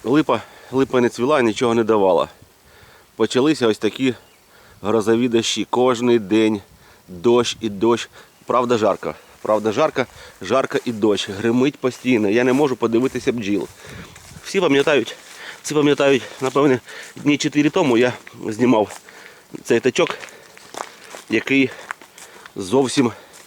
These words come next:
практично не приніс меду. І ось я заскочив перевірити.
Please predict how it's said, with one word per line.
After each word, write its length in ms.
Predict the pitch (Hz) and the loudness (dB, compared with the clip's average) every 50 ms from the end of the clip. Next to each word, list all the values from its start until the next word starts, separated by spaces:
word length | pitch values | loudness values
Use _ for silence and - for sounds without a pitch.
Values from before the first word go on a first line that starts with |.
| - - - - - - - - | -18 -18 -18 -18 -20 -20 -10 -4
практично 520 | - 113 - - 135 123 - 120 117 110 110 107 | -4 -4 -2 -2 -4 -2 0 0 -2 -2 -2 -4
не 140 | 104 113 110 | -6 -6 -4
приніс 340 | - 110 113 123 120 - - | -2 -2 0 0 0 0 0
меду. 320 | 113 101 90 95 87 85 - - - - - - - - - - - - - - - - - - - - - - - - - - - - - - - | 0 0 0 0 -2 -6 -8 -12 -20 -20 -20 -20 -20 -20 -20 -20 -20 -20 -20 -20 -20 -20 -20 -20 -20 -20 -20 -20 -18 -18 -18 -14 -14 -14 -8 -4 0
І 60 | 147 | 2
ось 260 | 170 180 156 - - - - - - - - - - - - - - - - - - | 2 2 2 -2 -6 -18 -20 -20 -20 -20 -20 -20 -20 -20 -20 -20 -18 -16 -14 -8 -2
я 160 | 123 131 131 | 0 2 2
заскочив 460 | 120 107 - - 143 123 - 120 104 | 2 0 0 0 0 2 2 0 -2
перевірити. 580 | - 117 120 131 135 143 135 127 - - 104 | 0 2 2 4 4 4 4 4 2 0 -4